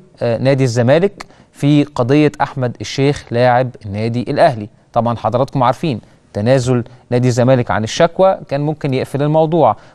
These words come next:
ولكن نادي الزمالك راح سحب تنازله عن الشكوى. ليه؟ نادي الزمالك علل ده بأنه ده كان بعد تصريحات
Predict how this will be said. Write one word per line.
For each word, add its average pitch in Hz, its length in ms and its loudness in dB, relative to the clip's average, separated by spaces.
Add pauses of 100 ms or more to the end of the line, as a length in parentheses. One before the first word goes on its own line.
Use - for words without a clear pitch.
ولكن 135 380 2
نادي 139 200 2
الزمالك 120 520 0
راح 131 280 0
سحب 131 480 -4 (160)
تنازله 123 380 0
عن 131 100 2
الشكوى. - 440 -4 (300)
ليه؟ 147 260 2 (1400)
نادي 151 160 2
الزمالك 139 420 2
علل 120 360 0
ده 151 120 4
بأنه 175 500 -2
ده 170 180 4
كان 160 460 0 (100)
بعد 131 400 0 (540)
تصريحات 139 640 0